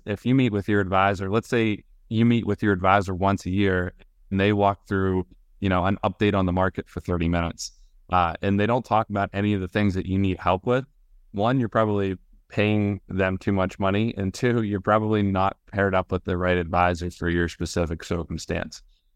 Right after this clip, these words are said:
So, uh, there's a lot of clients out there, I've worked with a lot of them that just wanna talk with and about investments, and that's fine.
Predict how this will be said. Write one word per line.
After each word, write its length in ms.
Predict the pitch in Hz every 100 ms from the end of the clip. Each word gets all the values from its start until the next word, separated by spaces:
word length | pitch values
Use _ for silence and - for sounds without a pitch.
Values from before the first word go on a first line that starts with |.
| _ _
So, 380 | - 113 110 107 -
uh, 180 | 95 98
there's 240 | 107 120 123
a 40 |
lot 280 | 110 104 117
of 160 | 110 -
clients 320 | 113 107 101
out 160 | 98
there, 180 | 101 101
I've 100 | 95
worked 260 | 92 95 -
with 160 | 95
a 40 | 90
lot 220 | 90 92
of 60 | 98
them 120 | 104
that 140 | 90
just 240 | 85 90 104
wanna 180 | 98
talk 280 | 90 95 95
with 160 | 98 -
and 200 | 90 90
about 300 | - 92 95
investments, 500 | 90 95 101 120 123
and 100 | 95
that's 220 | 92 98 -
fine. 440 | 120 117 90